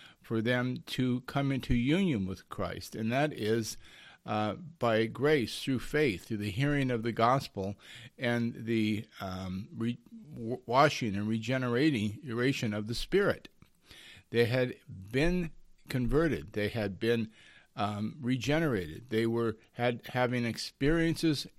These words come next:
internally and among themselves by the Spirit. Miracles were being performed within their uh, midst and within their community.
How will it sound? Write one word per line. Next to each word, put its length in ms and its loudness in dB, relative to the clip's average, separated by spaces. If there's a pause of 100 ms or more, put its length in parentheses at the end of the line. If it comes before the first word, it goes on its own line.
(300)
internally 800 0
and 160 0
among 360 2
themselves 520 2
by 420 6
the 160 -2
Spirit. 520 0
Miracles 760 2
were 120 -2
being 240 -2
performed 640 0 (400)
within 440 0
their 280 0 (380)
uh, 200 0
midst 460 2
and 140 -2
within 280 0
their 120 -2
community. 720 0